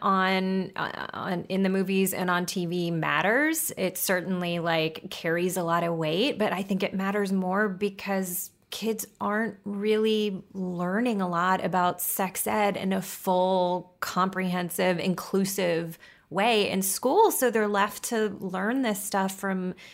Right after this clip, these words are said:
seeing shows and, and movies. And, and that's, like, to me, that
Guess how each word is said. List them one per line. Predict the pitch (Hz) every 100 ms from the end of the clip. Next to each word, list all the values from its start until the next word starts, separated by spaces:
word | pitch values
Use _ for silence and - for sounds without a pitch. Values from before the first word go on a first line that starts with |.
| -
seeing | - 208 208
shows | 196 196 233 214 175
and, | 170 170 -
and | 175 175
movies. | 175 240 240 165 - - - - - - - _
And, | 202 185
and | - 196
that's, | 208 269 -
like, | 180 156 160 -
to | -
me, | 196 196
that | 175 190